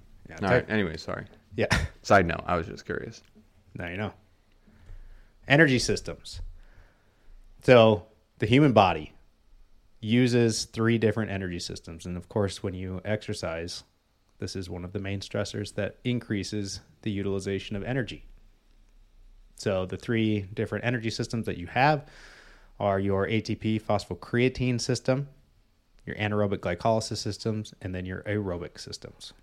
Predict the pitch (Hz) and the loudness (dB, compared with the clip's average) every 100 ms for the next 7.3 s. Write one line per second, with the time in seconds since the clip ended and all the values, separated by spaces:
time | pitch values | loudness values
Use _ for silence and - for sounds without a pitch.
0 | _ _ _ _ _ - - 117 104 101 | _ _ _ _ _ -10 0 2 4 0
1 | - - - - - 113 147 151 156 - | -8 -20 -20 -6 0 4 6 4 2 2
2 | 147 139 139 127 - 107 104 - 104 101 | 6 6 6 2 2 4 2 0 -4 -2
3 | 101 101 - - - - - 101 110 101 | 0 -4 -8 -12 -12 -18 -10 -4 0 0
4 | - - 117 - 104 104 - 135 131 - | 0 0 0 0 -2 -2 -4 -8 -10 -12
5 | - - - 101 101 - 98 107 95 104 | -14 -12 -6 -4 -6 -8 -8 -8 -6 -6
6 | 104 120 - - - _ _ 107 98 95 | -6 -10 -12 -20 -20 _ _ -8 -4 -4
7 | 85 - | -6 -10